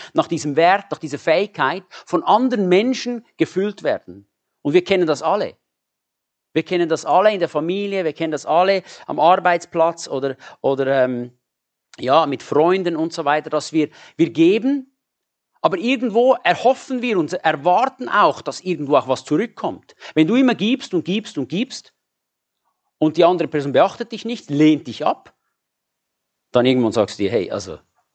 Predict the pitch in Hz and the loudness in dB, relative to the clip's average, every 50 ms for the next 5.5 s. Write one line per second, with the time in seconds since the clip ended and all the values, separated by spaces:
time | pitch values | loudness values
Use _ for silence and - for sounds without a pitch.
0 | _ _ _ _ - - - - 127 160 151 135 135 135 127 - 120 82 - - | _ _ _ _ -14 -12 -8 -6 -6 -4 -4 -4 -4 -6 -6 -6 -12 -14 -14 -18
1 | _ _ _ _ _ _ _ _ _ _ _ _ _ _ _ _ _ _ _ _ | _ _ _ _ _ _ _ _ _ _ _ _ _ _ _ _ _ _ _ _
2 | _ _ _ _ _ _ _ _ _ _ _ - 147 175 190 - 175 214 277 285 | _ _ _ _ _ _ _ _ _ _ _ -4 -4 -4 -4 -6 -2 0 0 0
3 | 226 - - - - 190 208 294 349 339 339 - - - - _ _ _ _ _ | 0 -2 -4 0 0 2 2 2 -2 -4 -6 -10 -12 -12 -14 _ _ _ _ _
4 | _ _ _ _ _ _ 202 208 196 170 185 175 170 - - 233 254 262 285 247 | _ _ _ _ _ _ 0 2 2 2 0 -2 -4 -2 0 0 2 2 2 4
5 | 208 190 147 - - 127 104 85 - | 4 2 2 2 -4 -8 -12 -12 -8